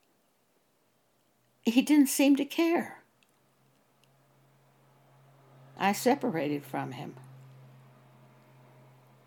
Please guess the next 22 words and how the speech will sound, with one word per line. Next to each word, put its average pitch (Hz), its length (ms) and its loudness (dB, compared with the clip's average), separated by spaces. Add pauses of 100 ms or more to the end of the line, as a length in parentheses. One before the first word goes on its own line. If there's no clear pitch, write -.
(340)
I, 233 220 2
I, 233 220 4
I - 20 4
don't 285 180 4
see 269 120 4
that 226 140 0
we 233 100 2
can 214 100 -2
do 226 140 4
anything 208 460 2
else. - 460 -10 (1160)
Because 214 380 2
when 269 500 4
they 247 400 4 (920)
call 247 300 2
themselves 269 500 2
a 226 60 2
brother, 196 480 -2 (100)
they 339 200 2
know 302 260 4
fornication's 160 800 -4
wrong. 156 320 -8